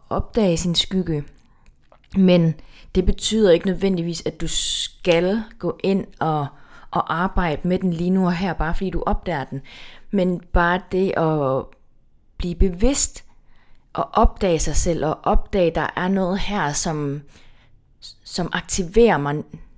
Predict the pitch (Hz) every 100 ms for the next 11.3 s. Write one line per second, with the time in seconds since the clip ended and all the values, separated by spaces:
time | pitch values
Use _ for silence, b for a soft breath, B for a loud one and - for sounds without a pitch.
0 | - - 170 190 233 - - 170 131 -
1 | 160 - 185 208 202 185 190 196 196 B
2 | B - 160 147 143 139 b b - -
3 | _ _ _ - _ - 160 - 208 202
4 | 151 131 131 B B B B B B B
5 | B B - - - - 190 - 202 214
6 | 240 233 233 240 233 226 226 - 180 208
7 | 214 208 196 165 175 - 185 - 185 190
8 | 196 - 165 - 247 190 151 - 151 143
9 | - - - _ _ _ _ _ _ _
10 | _ _ _ _ _ _ _ - 85 -
11 | - 220 254